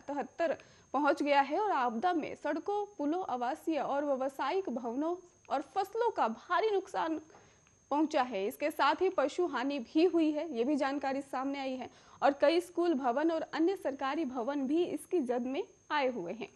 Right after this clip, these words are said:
वहीं सचिवालय स्थित राज्य परिचालन केंद्र के अनुसार आपदा में हुए नुकसान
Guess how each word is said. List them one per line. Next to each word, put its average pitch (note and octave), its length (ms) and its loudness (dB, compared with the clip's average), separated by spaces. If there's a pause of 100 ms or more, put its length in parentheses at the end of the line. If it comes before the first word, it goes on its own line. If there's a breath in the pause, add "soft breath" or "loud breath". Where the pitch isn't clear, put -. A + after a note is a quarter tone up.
(260 loud breath)
वहीं E4+ 160 6
सचिवालय F4+ 600 2
स्थित F#4+ 380 -2
राज्य D#4+ 480 2
परिचालन D4+ 640 0
केंद्र D#4 340 -4
के D#4+ 100 -4
अनुसार D4 480 -2
आपदा D#4 420 -4
में G#4 120 0
हुए D#4 220 -2
नुकसान C4+ 440 -2